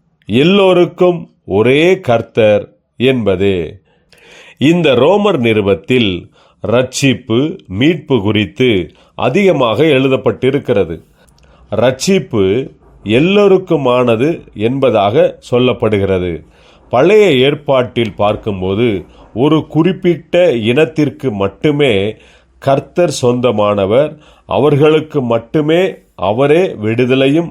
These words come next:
ரட்சிப்புமாய் இருக்கிறார் என்ற நம்பிக்கை இருந்தது. இரட்சகராகிய இயேசு கிறிஸ்து இந்த பூமிக்கு வந்ததினால் இந்த உலகத்தில் யாராக இருந்தாலும்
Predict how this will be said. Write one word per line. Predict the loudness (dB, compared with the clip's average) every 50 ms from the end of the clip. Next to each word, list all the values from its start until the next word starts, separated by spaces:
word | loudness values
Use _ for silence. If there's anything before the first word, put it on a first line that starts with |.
| -8 -4
ரட்சிப்புமாய் | -2 -2 -2 -2 -2 -2 -2 -2 0 -2 -2 -2 0 0 0 0 0 -2 -4 -8 _ _ _ _ _
இருக்கிறார் | -6 -2 0 2 2 0 -2 -2 0 0 2 2 2 2
என்ற | 2 0 -2 -2 -2 -2 -2 -2
நம்பிக்கை | 0 -2 -2 -2 -2 -4 -4 -2 -2 -2 0 0
இருந்தது. | 0 0 0 0 -2 -2 -2 -2 -6 -8 -10 _ _ -20 -20 _ _ _ _ _ _ -10 -4
இரட்சகராகிய | -2 -2 -2 -2 -2 -2 0 0 2 2 2 2 2 2 0 0
இயேசு | 0 0 2 0 0 -2 -4 -8 -8 -8
கிறிஸ்து | -6 -6 -6 -6 -6 -6 -6 -4 -2 -2 -2 -4 -6 -12 _ _ _ _ _
இந்த | -2 -2 -2 0 2 0 0
பூமிக்கு | 0 0 0 2 2 2 2 0 0 0 0 0 2 2 2 0 -6 -8 -4
வந்ததினால் | -2 -2 0 0 0 0 0 -2 -2 0 0 0 0 0 -2 -4 -6 -14 -20 _ _ _ _ -6
இந்த | -4 -2 -2 0 0 0 0 0
உலகத்தில் | 0 0 0 2 2 2 2 0 0 -2 0 0 2 2 2 -2 -4 _
யாராக | -12 -6 -2 0 0 2 2 2 2 2 2 2 2 2 0 -2 -2
இருந்தாலும் | 0 -2 -2 -2 -4 -4 -4 -4 -2 -2 -2 -2 -2 -2 -2 -2 -4 -10 -14